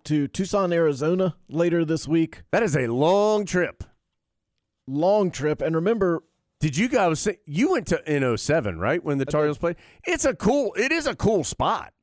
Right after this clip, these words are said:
Speaker 2: Like, I, I think Tucson is a, it's very obviously different from here. It's, it's cool to go experience it if you haven't seen it before.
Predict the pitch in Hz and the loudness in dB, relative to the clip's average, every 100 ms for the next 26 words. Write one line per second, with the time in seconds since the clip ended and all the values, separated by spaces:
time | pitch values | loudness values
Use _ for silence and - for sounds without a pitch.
0 | _ 170 170 233 202 - - _ _ 220 | _ 0 2 -2 -2 -18 -20 _ _ -4
1 | 247 180 196 196 160 147 123 135 120 117 | 0 0 2 2 2 0 2 0 2 0
2 | - _ _ 156 123 123 185 165 139 117 | -6 _ _ -4 -2 2 2 2 0 -6
3 | 123 101 90 117 90 110 127 110 123 160 | -10 -8 -4 -6 -4 -4 -4 -4 -2 0
4 | 202 85 135 - - - 160 - 196 233 | -2 -4 -8 -8 -12 -6 -6 -2 0 2
5 | 190 143 160 147 110 - 170 143 113 139 | 0 2 2 0 -2 -2 0 0 -2 -4
6 | 123 117 123 107 - 143 170 - - 55 | -2 0 -2 -2 -6 -4 -4 -8 -16 -20
7 | 57 | -20